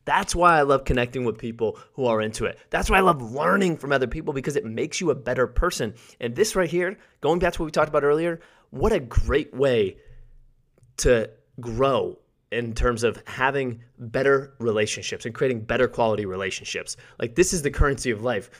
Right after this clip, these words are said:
This is what life is all about. So just using this one example, for me personally, with my son,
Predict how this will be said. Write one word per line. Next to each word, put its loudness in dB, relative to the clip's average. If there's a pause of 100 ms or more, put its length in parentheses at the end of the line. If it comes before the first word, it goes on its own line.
(120)
This -2
is -4
what 4
life 4
is -4
all 0
about. 0 (180)
So -6
just 0
using 0
this -4
one 0
example, -2
for -4
me -2
personally, -2 (280)
with -4
my -6
son, -2